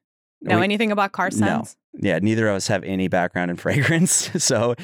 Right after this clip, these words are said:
Speaker 2: we kinda had to wing it. So, like, our first step was to go to Whole Foods and buy a bunch of essential oils and <laughs> start mixing our own fragrances, which worked out somehow. Some of those scents kind of ended up being, uh,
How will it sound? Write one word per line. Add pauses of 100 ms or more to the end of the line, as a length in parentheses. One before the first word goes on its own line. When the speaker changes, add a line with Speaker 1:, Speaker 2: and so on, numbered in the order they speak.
(240)
Speaker 2:
we
kinda
had
to
wing
it.
So,
like,
our
first
step
was
to
go
to
Whole
Foods
and
buy
a
bunch
of
essential
oils
and
<laughs>
start
mixing
our
own
fragrances, (320)
which (240)
worked
out
somehow.
Some
of
those
scents
kind
of (800)
ended
up
being, (120)
uh,